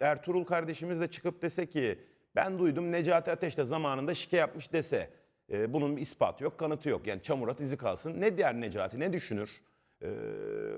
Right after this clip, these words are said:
bunu ona sormak lazım. E, tabii Necati'yi ne kadar ciddiye aldığınızla da alakalı.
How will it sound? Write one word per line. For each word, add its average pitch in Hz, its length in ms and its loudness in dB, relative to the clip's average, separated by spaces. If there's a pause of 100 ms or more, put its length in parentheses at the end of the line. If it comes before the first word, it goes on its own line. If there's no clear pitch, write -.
bunu 156 140 0
ona 190 160 0
sormak 190 480 -2
lazım. 101 360 -2 (440)
E, - 80 -2
tabii 220 240 2
Necati'yi 220 480 2
ne 220 80 0
kadar 208 240 2
ciddiye 185 380 -4
aldığınızla 202 420 0
da 185 60 -2
alakalı. 143 680 0